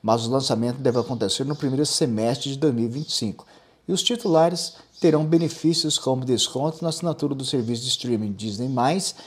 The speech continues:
e cashback turbinado nas compras em uma nova plataforma da parceria entre o banco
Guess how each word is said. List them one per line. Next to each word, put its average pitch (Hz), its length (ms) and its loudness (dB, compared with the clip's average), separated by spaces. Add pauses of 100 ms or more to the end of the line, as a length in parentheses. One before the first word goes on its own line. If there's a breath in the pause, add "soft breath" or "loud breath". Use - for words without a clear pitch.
(180 loud breath)
e 180 100 -2
cashback 160 640 0
turbinado 160 800 0
nas 160 180 -2
compras 127 380 -4
em 143 40 -4
uma 143 120 -2
nova 110 240 0
plataforma 123 500 -4
da 127 80 -4
parceria 160 540 -2 (300 loud breath)
entre 226 280 0
o 233 60 0
banco 139 480 2